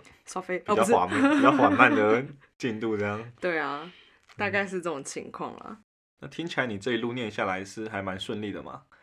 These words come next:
Speaker 2: 还是其中有什么不为人知的挫折呢？
Speaker 1: <laughs> 这个问题问得真是好。我觉得你问每一个念博士的，应该都会有类似的一个心路历程。然后那时候，其实我最常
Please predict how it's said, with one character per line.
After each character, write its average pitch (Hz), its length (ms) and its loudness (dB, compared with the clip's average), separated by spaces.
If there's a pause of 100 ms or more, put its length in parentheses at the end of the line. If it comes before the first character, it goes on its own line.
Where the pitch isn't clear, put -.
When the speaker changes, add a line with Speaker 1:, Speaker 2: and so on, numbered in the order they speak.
(160)
Speaker 2:
还 110 120 -8
是 143 140 -4
其 127 160 -6
中 117 160 0
有 113 60 2
什 110 120 -6
么 95 380 -6 (600)
不 160 160 6
为 120 120 10
人 113 240 4
知 135 100 -4
的 127 140 6
挫 117 320 8
折 92 320 -4
呢？ 95 340 -10 (420)
Speaker 1:
<laughs> 285 1120 0
这 202 120 -6
个 185 40 -2
问 190 220 -2
题 185 100 -6
问 170 160 -6
得 165 120 -6
真 160 200 -6
是 175 120 -10
好。 - 360 -10 (160)
我 185 80 -8
觉 226 160 8
得 320 100 2
你 233 200 -2
问 247 160 0
每 175 180 0
一 170 40 -6
个 185 160 0
念 196 180 0
博 165 180 -4
士 180 160 -10
的， 165 80 -2
应 160 140 -6
该 165 160 -2
都 165 160 -6
会 175 120 -2
有 139 140 -4 (120)
类 165 200 -2
似 160 300 -8
的 143 100 -8
一 147 120 -8
个 - 240 -10
心 175 200 -8
路 170 140 -6
历 160 180 -8
程。 - 380 -16 (480)
然 165 140 -10
后 208 380 0
那 220 140 2
时 208 140 -4
候， 185 500 0
其 - 100 -14
实 262 60 0
我 233 140 2
最 220 180 4
常 170 240 -6